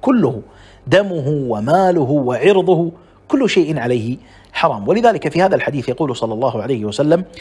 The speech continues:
"من كانت عنده مظلمة من أخيه"، أي مظلمة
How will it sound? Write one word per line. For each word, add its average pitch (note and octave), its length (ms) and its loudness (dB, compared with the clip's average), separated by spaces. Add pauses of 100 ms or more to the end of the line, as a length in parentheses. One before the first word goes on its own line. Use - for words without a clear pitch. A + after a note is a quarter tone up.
(300)
"من E3 240 0
كانت G#3+ 480 2
عنده F#3+ 720 0 (120)
مظلمة D#3 880 2
من D#3 140 0
أخيه"، G2+ 240 -8 (1120)
أي G#3+ 300 0
مظلمة D3 460 2